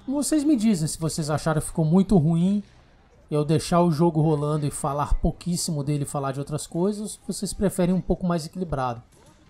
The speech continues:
Falar do jogo e falar de outras coisas também. Que a proposta é realmente fazer um detonado comentado diferente, não ficar só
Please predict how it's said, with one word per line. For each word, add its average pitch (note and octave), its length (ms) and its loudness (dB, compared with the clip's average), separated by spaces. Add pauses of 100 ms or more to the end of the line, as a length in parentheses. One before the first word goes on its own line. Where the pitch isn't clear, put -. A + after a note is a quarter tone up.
(280)
Falar C#3+ 420 -2
do C#3+ 200 -4
jogo F3 340 2
e F#3+ 60 -6
falar F3+ 260 -4
de F3 80 -8
outras E3+ 240 -6
coisas E3 320 -6
também. C3 360 -8 (1120)
Que - 80 -4
a F3+ 40 0
proposta G#3 680 4
é E3+ 60 2
realmente G3+ 520 2
fazer F#3+ 680 -2 (1300)
um D#3+ 80 -8
detonado D3+ 540 -2
comentado F#3 920 -2 (460)
diferente, F#3+ 640 -2
não E3 100 -2
ficar F#3 260 -2
só F#3+ 600 2